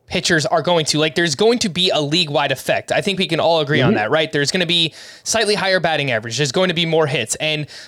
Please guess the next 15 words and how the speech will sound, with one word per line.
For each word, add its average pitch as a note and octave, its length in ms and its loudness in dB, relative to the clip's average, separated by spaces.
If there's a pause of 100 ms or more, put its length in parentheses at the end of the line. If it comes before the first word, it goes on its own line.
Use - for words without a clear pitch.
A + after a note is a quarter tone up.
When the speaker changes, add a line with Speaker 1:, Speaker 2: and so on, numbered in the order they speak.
Speaker 1:
we B3+ 80 -2
can D4 100 2
kinda B3+ 320 0
single G3 320 2
out E3+ 360 0
the D3 440 2 (240)
left-handed E3+ 480 0
hitters D#3 340 0
who - 80 -4
we D3 100 -2
think F3+ 200 -2
that's D3 200 -2
going D3 180 0
to C3+ 80 -2
help. A#2+ 260 0